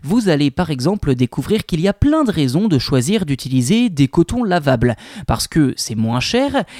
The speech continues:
et parce que c'est meilleur aussi pour la peau. Ou alors parce que c'est bon pour la planète, hein, par exemple.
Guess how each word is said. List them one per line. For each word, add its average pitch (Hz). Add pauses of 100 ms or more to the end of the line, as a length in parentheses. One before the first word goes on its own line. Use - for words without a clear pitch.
(140)
et 208
parce -
que -
c'est 160
meilleur 185
aussi 156
pour 151
la 131
peau. 131 (260)
Ou 175
alors 143
parce -
que 175
c'est 120
bon 139
pour 214
la 202
planète, 156
hein, 131
par 131
exemple. 127